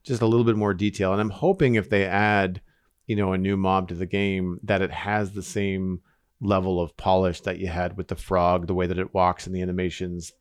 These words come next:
The, uh, the goat, while simple, looks really cool. Like, the model and the texture on the goat is far and above what you see on a cow,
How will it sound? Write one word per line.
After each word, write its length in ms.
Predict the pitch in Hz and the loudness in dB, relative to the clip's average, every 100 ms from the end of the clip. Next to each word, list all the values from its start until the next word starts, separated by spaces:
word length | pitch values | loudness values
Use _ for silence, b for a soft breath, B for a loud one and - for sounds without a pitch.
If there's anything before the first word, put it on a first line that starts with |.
| - | -8
The, 360 | 95 92 87 b b _ _ - | -4 -4 -6 b b _ _ -4
uh, 280 | 98 92 | 0 0
the 140 | 90 117 | 0 0
goat, 380 | 113 127 120 - | 6 6 6 4
while 200 | 95 90 | 2 2
simple, 520 | - 139 110 90 82 b | 0 2 2 2 0 b
looks 360 | 110 139 - - | 0 0 0 -6
really 200 | 90 78 | -4 -4
cool. 320 | - 87 73 98 | -2 -2 -2 -2
Like, 140 | 95 | 0
the 80 | 107 | 0
model 420 | 107 104 117 110 | 4 4 4 2
and 100 | 92 | 0
the 60 | 85 | -2
texture 360 | 110 - - | -4 -4 0
on 100 | 90 | 0
the 60 | 87 | 0
goat 300 | 95 85 - | 0 -2 -2
is 360 | 104 92 87 - | -2 -2 -4 -12
far 260 | - - 139 | -2 4 4
and 80 | 120 | 4
above 420 | 95 117 107 85 | 4 4 4 2
what 140 | 98 | -2
you 60 | 95 | -4
see 180 | - 104 | -4 -4
on 100 | 82 | -4
a 60 | |
cow, 440 | - 101 82 73 | -6 -6 -6 -6